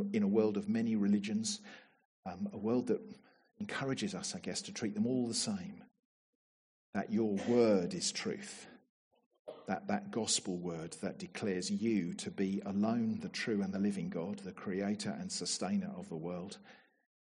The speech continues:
and declares your Son, the Lord Jesus, as the only Saviour of the world.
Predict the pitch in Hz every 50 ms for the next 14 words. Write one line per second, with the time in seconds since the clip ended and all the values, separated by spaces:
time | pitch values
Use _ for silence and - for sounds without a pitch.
0 | _ _ _ - 95 95 104 101 - - 107 101 98 101 98 101 107 104 98 -
1 | - - - - - - 131 92 76 78 87 - - - 95 98 95 92 90 90
2 | 90 - - 92 90 87 - - - - - - - - - 190 - - - -
3 | - - - 98 196 185 175 80 80 - - - 92 95 170 - - 160 - -
4 | - _ 64 - - -